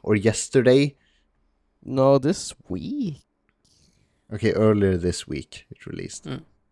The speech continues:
Speaker 1: So out of all the players who bought the game and you defeating the first boss, you're in the top zero point one percent.
Speaker 2: Yes.
Speaker 3: Junior just
Speaker 1: Do
Speaker 3: one more
Speaker 1: people
Speaker 3: time more than the other guys.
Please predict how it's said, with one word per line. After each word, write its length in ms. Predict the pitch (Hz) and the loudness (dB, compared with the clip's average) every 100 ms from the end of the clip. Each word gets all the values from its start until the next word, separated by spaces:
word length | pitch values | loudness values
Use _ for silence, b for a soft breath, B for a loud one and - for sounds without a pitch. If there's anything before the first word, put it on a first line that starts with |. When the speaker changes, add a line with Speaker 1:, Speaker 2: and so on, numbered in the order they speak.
| _ _ _ _ _ _ _ | _ _ _ _ _ _ _
Speaker 1:
So 180 | - 139 | -2 2
out 200 | 147 185 | 4 4
of 140 | 214 - | 2 0
all 320 | - 180 208 | 6 8 8
the 120 | 202 | 6
players 640 | 208 - 156 147 117 101 - | 0 0 4 6 6 4 0
who 260 | 117 104 - _ | -2 -4 -8 _
bought 420 | 110 107 123 - - | 0 2 2 0 -12
the 160 | 110 107 | 0 0
game 580 | 98 117 95 73 55 - _ _ _ _ _ _ _ _ | 4 4 4 -2 -10 -18 _ _ _ _ _ _ _ _
and 360 | 107 107 92 95 _ _ - | -4 -2 -2 -8 _ _ -10
you 420 | 117 131 151 123 | -4 2 2 2
defeating 600 | 110 110 127 - 117 101 | 0 0 -2 0 -4 -2
the 60 | 98 | -6
first 640 | - 143 139 - 104 90 | -2 0 2 0 -12 -2
boss, 600 | 117 90 - - - - _ _ _ _ | 0 0 -2 -8 -8 -10 _ _ _ _
you're 260 | 117 123 104 | 2 4 4
in 140 | 117 | 2
the 100 | 107 | 0
top 480 | - - 117 - - - _ _ - | -2 -2 -2 -2 -18 -20 _ _ -14
zero 460 | - - 107 104 | -10 -4 -2 -2
point 320 | 101 104 90 98 | -2 -6 -6 -6
one 180 | 95 | -6
percent. 600 | 90 95 - 92 - _ _ _ _ _ _ - - | -6 -10 -6 -6 -6 _ _ _ _ _ _ -20 -6
Speaker 2:
Yes. 180 | - 120 | -4 -2
Speaker 3:
Junior 340 | 147 143 131 123 | -2 0 -2 -2
just 240 | 139 131 | -2 -2
Speaker 1:
Do 80 | 131 | -2
Speaker 3:
one 200 | 135 135 | 0 0
more 160 | 127 127 | 0 2
Speaker 1:
people 140 | 147 | 4
Speaker 3:
time 160 | 139 127 | 4 2
more 260 | 147 143 131 | 2 4 4
than 180 | 127 | 2
the 100 | 127 | 0
other 140 | 127 127 | 0 0
guys. 340 | 135 156 - | -2 -4 -8